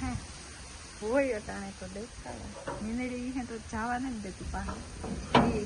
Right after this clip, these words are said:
હે એક કાળા કલરનો ને એક ગુલાબી. ને અમારે સવારને જ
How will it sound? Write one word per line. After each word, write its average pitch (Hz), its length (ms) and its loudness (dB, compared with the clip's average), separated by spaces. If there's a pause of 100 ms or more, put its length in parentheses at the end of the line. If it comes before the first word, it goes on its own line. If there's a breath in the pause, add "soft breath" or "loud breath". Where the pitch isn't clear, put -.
હે 185 80 -4 (680)
એક 202 160 -4
કાળા 233 320 10
કલરનો 262 420 6
ને 214 120 0
એક 196 100 0 (220)
ગુલાબી. - 640 6 (3500)
ને 208 140 -2
અમારે 233 260 8
સવારને 247 540 8
જ 202 80 2